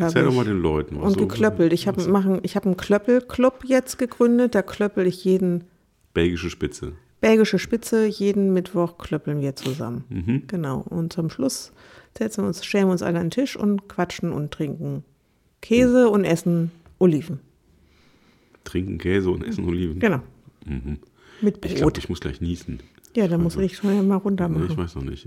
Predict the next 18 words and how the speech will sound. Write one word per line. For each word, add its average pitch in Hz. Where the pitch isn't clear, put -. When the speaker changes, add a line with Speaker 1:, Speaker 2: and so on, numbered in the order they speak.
Speaker 2:
Äh, 82
vielleicht 82
doch -
nicht. 73
Speaker 1:
Also 180
das 180
mache 160
ich -
so -
Speaker 2:
Ja, 67
Speaker 1:
im -
Speaker 2:
es 180
ist -
Speaker 1:
Moment. 107
Speaker 2:
natürlich 90
nicht 85
belgische 71
Spitze. -